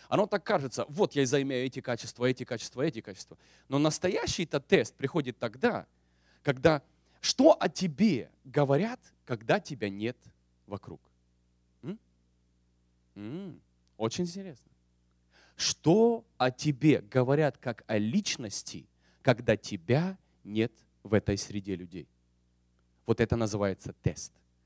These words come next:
Когда тебе говорят, "Хи". Знаете, и мне так неприятно слышать иногда, когда ты смотришь,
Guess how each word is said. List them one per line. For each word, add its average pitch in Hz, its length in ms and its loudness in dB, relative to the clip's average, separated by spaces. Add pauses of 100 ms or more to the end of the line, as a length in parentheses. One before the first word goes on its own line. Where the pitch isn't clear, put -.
(280)
Когда 120 220 -2
тебе 113 220 -6
говорят, 110 300 0 (220)
"Хи". - 240 -6 (680)
Знаете, 127 340 -2 (300)
и 127 80 -4
мне 135 160 2
так 165 300 -4
неприятно 131 560 -2
слышать 117 380 -12
иногда, 110 300 -6
когда 101 440 -2 (720)
ты 117 100 -6
смотришь, 127 520 -4